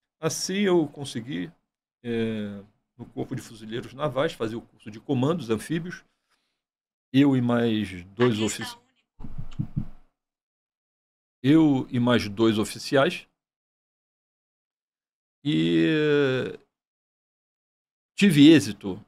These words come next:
na finalização do curso. Voltei pro nucoi, isso em mil novecentos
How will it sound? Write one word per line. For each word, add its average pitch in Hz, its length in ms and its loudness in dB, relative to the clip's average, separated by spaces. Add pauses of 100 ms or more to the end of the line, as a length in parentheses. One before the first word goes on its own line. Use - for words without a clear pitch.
na 120 160 -4
finalização 120 760 -2
do 131 100 -10
curso. - 400 -20 (220)
Voltei 156 480 2
pro 135 560 -4
nucoi, 170 500 2 (840)
isso 123 540 -4
em 120 280 -2
mil 135 260 -2
novecentos 120 1200 -4